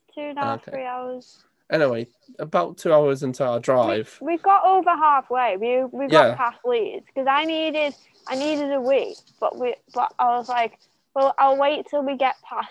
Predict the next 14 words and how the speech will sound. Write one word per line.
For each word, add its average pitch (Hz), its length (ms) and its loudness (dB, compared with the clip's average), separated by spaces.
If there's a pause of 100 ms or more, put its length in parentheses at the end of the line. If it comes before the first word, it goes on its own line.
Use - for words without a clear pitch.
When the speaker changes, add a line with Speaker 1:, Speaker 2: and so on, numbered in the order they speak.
(120)
Speaker 1:
Leeds 240 420 -2
and 233 100 -8
I'll 220 160 -4
go 226 200 -4
to 233 80 -2
the - 40 -20
service 226 440 -8
station 226 480 -8
just - 320 -14
past 214 200 -8 (120)
Leeds." 226 320 -8 (640)
We 262 60 -10
had, 277 180 0 (640)
yeah. 233 400 -4